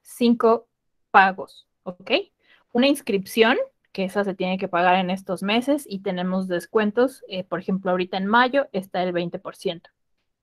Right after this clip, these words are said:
Y cuatro colegiaturas mensuales, que usualmente esas cuatro colegiaturas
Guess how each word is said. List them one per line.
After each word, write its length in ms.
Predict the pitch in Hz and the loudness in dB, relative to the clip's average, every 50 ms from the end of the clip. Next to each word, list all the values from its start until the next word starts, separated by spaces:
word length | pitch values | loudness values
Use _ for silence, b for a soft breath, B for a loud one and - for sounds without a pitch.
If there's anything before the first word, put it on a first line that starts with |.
| _ _ - | _ _ -12
Y 140 | 202 190 _ | -12 -12 _
cuatro 340 | - 226 220 214 220 247 240 | 6 6 6 6 6 0 0
colegiaturas 720 | - 220 185 180 - 196 180 - - 175 170 175 185 190 | 2 0 0 0 -2 -4 -4 -4 -4 -4 -4 -4 -4 -4
mensuales, 680 | 208 214 220 240 240 285 269 269 262 247 226 233 - - b b - | -4 -4 -4 -2 6 6 8 8 8 6 4 0 -4 -10 b b -2
que 140 | - 254 254 | 0 0 0
usualmente 1000 | 240 - - 277 262 285 302 311 302 285 285 269 262 262 - 240 254 269 - 233 | 0 2 6 6 8 8 6 4 2 2 2 2 2 2 4 4 4 4 2 0
esas 300 | 247 - 262 269 262 - | 0 2 2 0 0 -2
cuatro 380 | - - 254 240 240 247 247 | 0 2 2 4 4 0 0
colegiaturas 840 | 247 240 233 233 233 - 240 240 - 240 214 196 196 247 269 - - | 2 4 4 4 2 2 -2 0 4 4 6 6 4 2 2 -6 -20